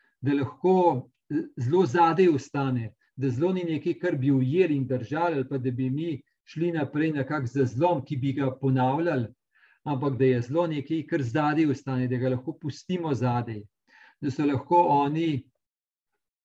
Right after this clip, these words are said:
odpustili drug drugemu, da so oni lahko odpustili samim sebi, ker jim je Gospod odpustil. Smo rekli, da jih ni v krehu, da jim ni rekel:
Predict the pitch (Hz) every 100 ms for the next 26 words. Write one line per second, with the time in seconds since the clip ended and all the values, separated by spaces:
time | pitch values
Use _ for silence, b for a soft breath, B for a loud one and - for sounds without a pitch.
0 | _ 160 127 - 143 - - 196 170 127
1 | - _ _ - 139 185 120 165 214 151
2 | 131 117 104 - _ _ _ _ 131 -
3 | 143 147 165 143 - 165 156 - 131 -
4 | 170 170 156 - - - 156 151 170 139
5 | - 151 156 120 107 104 _ _ b b
6 | 190 180 180 175 156 - 214 165 131 -
7 | 160 - 120 - 139 147 170 147 131 127
8 | 147 175 147 - 175 139 117 123 127 143
9 | 156 135 127 143